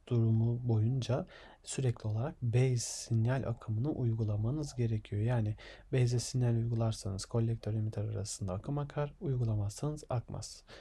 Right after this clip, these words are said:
Hmm, düz mantık olarak böyle söyleyebiliriz. Şimdi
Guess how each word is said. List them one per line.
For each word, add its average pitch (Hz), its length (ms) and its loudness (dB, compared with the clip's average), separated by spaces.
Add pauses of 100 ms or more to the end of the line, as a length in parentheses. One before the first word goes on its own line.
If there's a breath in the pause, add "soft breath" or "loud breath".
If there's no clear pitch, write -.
(260 loud breath)
Hmm, 113 600 2 (380)
düz 110 200 2
mantık 92 460 -6
olarak 104 400 -4
böyle 110 240 2
söyleyebiliriz. 117 720 -2
Şimdi 175 360 0